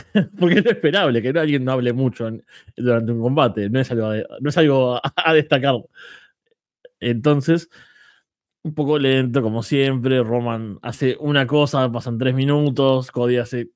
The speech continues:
cuatro o cinco, otra vez Roman lo baja. Yo entiendo, trabajo heel,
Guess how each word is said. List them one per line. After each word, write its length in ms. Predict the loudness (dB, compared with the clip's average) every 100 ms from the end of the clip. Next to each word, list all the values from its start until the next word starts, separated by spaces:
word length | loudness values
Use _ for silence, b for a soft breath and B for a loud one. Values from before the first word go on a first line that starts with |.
| _
cuatro 240 | -4 -4
o 40 | -2
cinco, 680 | 2 4 2 2 2 2 -2 b b _ _
otra 340 | -12 -6 0 2
vez 420 | 2 0 -10 _ _
Roman 340 | -6 0 2 2
lo 120 | 2
baja. 280 | 2 2 -2
Yo 140 | 0
entiendo, 520 | 0 2 2 0 -2
trabajo 360 | -4 -8 -6 -8 -2
heel, 400 | 0 2 0